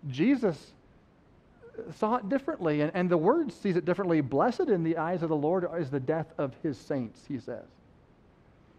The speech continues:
Death has no sting. We can rejoice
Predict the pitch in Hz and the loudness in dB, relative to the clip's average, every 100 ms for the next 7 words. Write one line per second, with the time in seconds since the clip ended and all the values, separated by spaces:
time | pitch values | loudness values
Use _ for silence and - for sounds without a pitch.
0 | - - - - _ 226 262 277 247 269 | -20 -20 -20 -20 _ 6 8 6 6 4
1 | 269 - - 311 339 214 - - - _ | 2 -2 -4 -2 -2 -6 -10 -20 -20 _
2 | - - - _ - - - 208 - 262 | -20 -20 -20 _ -20 -20 -2 0 4 6
3 | 247 254 170 202 285 330 285 180 - | 8 6 6 8 10 10 6 0 -4